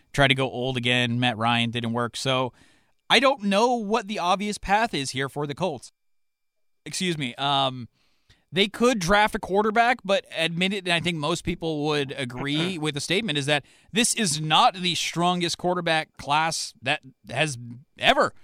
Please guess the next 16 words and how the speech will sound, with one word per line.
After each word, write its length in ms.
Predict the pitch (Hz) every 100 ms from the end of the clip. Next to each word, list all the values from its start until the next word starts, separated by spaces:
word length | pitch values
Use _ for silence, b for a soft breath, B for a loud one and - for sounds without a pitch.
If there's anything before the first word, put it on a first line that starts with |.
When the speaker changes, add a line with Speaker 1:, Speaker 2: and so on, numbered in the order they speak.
| - -
Speaker 1:
It's 180 | 170 208
definitely 400 | 254 247 214 180
not 220 | 175 160
one 120 | 165
of 80 | 151
the 80 | 151
strongest 380 | 156 147 131
classes 400 | - 127 117 131
that's 260 | 123 127 -
been 220 | 131 131
in 120 | 131
any 280 | 127 151 196
time 400 | 127 156 151 143
frame 380 | 113 117 151 139
recently. 460 | 156 196 120 120 110
So 340 | 139 131